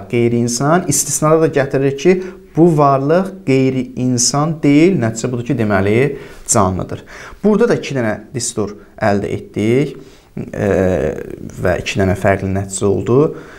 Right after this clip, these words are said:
Deməli, birincisində birinci tərəfi inkar etdik, ə, kiçik müqəddimənin birinci tərəfi inkar etdik, ikinci tərəfini iqrar etdik. Çünki dedik ki, varlıq ya canlıdır,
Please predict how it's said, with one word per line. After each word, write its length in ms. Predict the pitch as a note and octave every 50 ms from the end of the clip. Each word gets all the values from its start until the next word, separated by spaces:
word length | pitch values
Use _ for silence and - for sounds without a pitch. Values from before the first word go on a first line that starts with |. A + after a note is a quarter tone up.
| - - -
Deməli, 380 | - D#3 E3+ E3+ E3+ F3+ G3+ A3
birincisində 800 | D3 C3+ B2 D#3 D3+ D#3 D3+ D3 D3+ - - D3+ D3 D3 D#3+ F3+
birinci 460 | E3+ C#3+ C#3 C#3+ C#3 C#3+ C#3 C#3 D#3+ D3
tərəfi 380 | - D3+ C3 C3+ C3+ C#3 - C3
inkar 400 | C3 B2+ B2 - - D3 D3 D#3
etdik, 720 | D3 D3+ - - - C#3+ C#3+ C#3+ D3 D#3+ F3 F3 - - - - - - - - - - - - - -
ə, 300 | - G2+ G#2 G2+ G2 G2
kiçik 320 | G2 - - - C#3+ C3+
müqəddimənin 560 | B2+ A#2 A2 B2 G2+ G2+ - - G2 F#2+ - -
birinci 300 | - A#2+ A#2 A#2+ A#2 C#3+
tərəfi 260 | B2+ A2 A2 - -
inkar 380 | A2 A#2+ A#2 A#2 - C#3+ D3 D3
etdik, 320 | D3 D3 - E3+ F3+ F3+
ikinci 300 | - - C#3+ C3+ D3+ D#3 -
tərəfini 380 | C#3+ C3 B2+ C#3 D3 D#3+ - - A#2+
iqrar 260 | B2 B2+ A2 G2+ D2+
etdik. 280 | - - - A2+ - -
Çünki 280 | - E3+ E3 E3 C#3 C#3+
dedik 300 | C#3 C3 C#3 C3+ C#3 -
ki, 120 | A2 G#2+
varlıq 600 | G#2 A2+ A#2 A2+ A2 A2 A2 A#2 B2+ C3+ - - A2+ A2+
ya 220 | G#2+ G#2+ G#2 G2
canlıdır, 640 | G2+ - - G2 G2 G2 G#2 G#2+ G2 G2+ - -